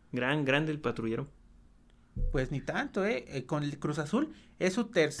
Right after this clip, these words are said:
Speaker 2: bueno,
Speaker 1: <laughs>
Speaker 2: ha estado con cinco equipos y es el tercero con más goles. Dieciséis goles con Cruz Azul, veintidós con Morelia, treinta y cinco con León, cuatro con Pachuca y, y cinco con Tigres.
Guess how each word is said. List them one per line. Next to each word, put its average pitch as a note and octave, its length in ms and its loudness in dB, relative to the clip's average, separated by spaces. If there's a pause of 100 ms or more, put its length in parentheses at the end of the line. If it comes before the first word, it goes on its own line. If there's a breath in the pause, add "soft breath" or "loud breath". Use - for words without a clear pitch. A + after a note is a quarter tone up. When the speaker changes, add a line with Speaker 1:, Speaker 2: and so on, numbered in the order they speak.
(100)
Speaker 2:
bueno, F3 200 4
Speaker 1:
<laughs> D3+ 100 2
Speaker 2:
ha D3+ 80 6
estado G3 240 4
con D3 180 6
cinco G3+ 240 4
equipos C#4 440 2 (320 loud breath)
y D#3+ 80 6
es F#3 120 4
el G#3 140 2
tercero F#3+ 400 2
con C#3 160 0
más E3+ 180 4
goles. E3 460 2 (100)
Dieciséis D#3 480 2
goles F#3 220 2
con C#3 140 -2
Cruz C#3 240 -2
Azul, D4 420 2 (420 loud breath)
veintidós D#3 540 2
con G3 180 2
Morelia, F#3+ 520 2
treinta D3 320 0
y C#3 80 -2
cinco G3 320 -2
con C3+ 180 0
León, G#3 480 2
cuatro A3+ 340 6
con D3 200 0
Pachuca G#3 500 0
y, D#3 160 -4 (460)
y D#3+ 160 -4
cinco F#3+ 320 2
con C3+ 180 0
Tigres. E3+ 460 0